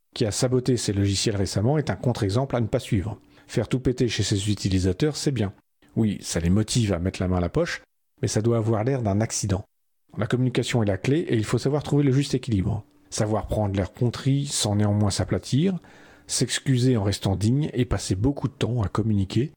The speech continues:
sur le fait qu'on fait des nuits courtes en buvant beaucoup de café pour sauver le monde. Mais peut-être que mes conseils sont déjà dépassés à cause des trente millions de France Relance.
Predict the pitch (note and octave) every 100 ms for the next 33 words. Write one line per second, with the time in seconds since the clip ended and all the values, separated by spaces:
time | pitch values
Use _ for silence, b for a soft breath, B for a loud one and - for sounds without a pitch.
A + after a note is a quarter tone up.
0 | _ _ - - G2+ A2 - A2 - G#2
1 | F#2 F#2 F2+ - D3+ - - D3+ C#3+ A#2+
2 | G2+ G2 - G#2+ - F2 A2+ - - -
3 | A2 F#2 E2 E2 F#2 - _ _ _ _
4 | _ _ D3 E3+ F3 C3+ D3 - - A#2+
5 | A#2+ B2 B2 C#3 C#3 A#2 A2 A2+ A2 A2
6 | G#2+ - F#3+ - A2+ - A#2 G#2+ - A#2+
7 | - A2+ C3+ A#2+ F#2+ - A2 A#2 F#2 G2+
8 | -